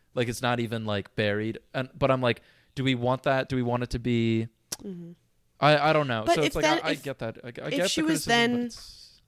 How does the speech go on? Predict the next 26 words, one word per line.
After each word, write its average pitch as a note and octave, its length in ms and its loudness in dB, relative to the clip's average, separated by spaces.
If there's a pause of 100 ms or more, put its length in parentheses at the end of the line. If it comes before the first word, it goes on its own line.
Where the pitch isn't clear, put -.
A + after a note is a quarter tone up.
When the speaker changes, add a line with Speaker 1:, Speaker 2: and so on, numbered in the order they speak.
(140)
Speaker 1:
yeah. G3 60 4
Speaker 2:
authentic G3 880 0 (720)
to G3+ 160 0
what F#3 180 2
she G#3 200 0
thinks F3+ 260 0
is - 60 -4
authentic D#3+ 340 -2
to E3+ 60 -4
herself, E3 280 -2
she'd A3 160 -4
get A3 160 -2 (300)
criticized G#3+ 440 -2
as E3 80 -6
fuck - 280 -4
for F#3 80 -4
Speaker 1:
Of - 20 -2
Speaker 2:
that F3 80 0 (100)
Speaker 1:
course. - 20 -6
Speaker 2:
too. C4 160 0 (520)
Speaker 1:
Well, F#3 140 0
Speaker 2:
It's - 80 6
Speaker 1:
yeah. F3+ 80 6
Speaker 2:
like, - 180 4 (580)
ugh, B3+ 200 6 (200)
yeah. D3+ 240 -6